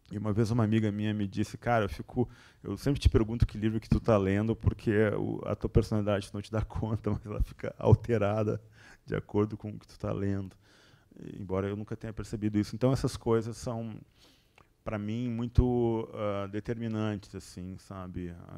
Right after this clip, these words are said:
Esse poder que a história, que uma boa história tem, não acho necessariamente que você tem que ser um leitor, sabe? Pra ser uma pessoa realizada,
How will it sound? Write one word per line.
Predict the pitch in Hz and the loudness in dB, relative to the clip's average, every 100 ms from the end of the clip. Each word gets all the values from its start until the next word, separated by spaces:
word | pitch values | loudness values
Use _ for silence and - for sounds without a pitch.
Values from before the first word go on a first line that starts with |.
| 95 | -14
Esse | - | -6
poder | - 101 95 98 101 | 2 2 4 2 2
que | - - 101 92 | -2 -10 -6 -4
a | 90 | -6
história, | 92 - - 101 113 110 95 95 - - _ _ - | -8 -10 0 4 4 4 0 -4 -14 -20 _ _ -6
que | |
uma | 220 | 2
boa | 220 208 | 6 6
história | - 175 147 127 | 6 6 6 4
tem, | 135 131 135 165 170 165 170 165 | 0 -2 -4 -8 -14 -14 -16 -12
não | 170 190 | -6 -2
acho | 190 - | 0 4
necessariamente | 175 139 165 151 139 143 | 4 4 4 4 4 0
que | - | 2
você | 131 127 | 2 2
tem | - 113 | 0 -2
que | - | -4
ser | 117 | -4
um | 110 | 2
leitor, | 104 101 107 98 101 | 2 4 6 6 4
sabe? | - 101 95 101 - - _ | 0 -4 -4 -8 -14 -20 _
Pra | 104 | -6
ser | - 110 | -2 -2
uma | 104 | -2
pessoa | 98 - - 110 104 98 95 - - | -2 -4 0 4 6 6 2 -6 -20
realizada, | - - 107 104 107 92 95 95 101 98 95 98 | -6 4 4 6 4 2 2 4 4 2 -2 -6